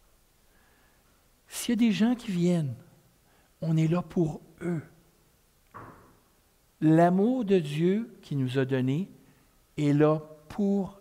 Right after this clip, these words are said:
les autres. Si vous avez des problèmes à la maison ou au travail, nos pasteurs sont, sont là pour vous aider,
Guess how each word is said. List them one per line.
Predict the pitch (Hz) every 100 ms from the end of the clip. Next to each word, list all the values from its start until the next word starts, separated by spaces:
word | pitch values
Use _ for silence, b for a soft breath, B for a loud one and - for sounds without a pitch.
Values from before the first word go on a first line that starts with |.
| -
les | 151 156 147
autres. | 160 147 - - - _ _ _ _ _ _ _ b b b b b b b b b b b _ _
Si | - - 269
vous | 247
avez | 220 220
des | 196
problèmes | 180 160 160 180
à | 147
la | 139
maison | 135 131 127 143 170 - _ _ _ _ _ _ _ _ -
ou | 135
au | 139
travail, | 147 135 135 139 147 156 b b b b b b -
nos | 151 156
pasteurs | 170 160 - 170 175
sont, | - 147 135 139
sont | - 139
là | 135 139
pour | 135
vous | 120 123 123
aider, | 120 117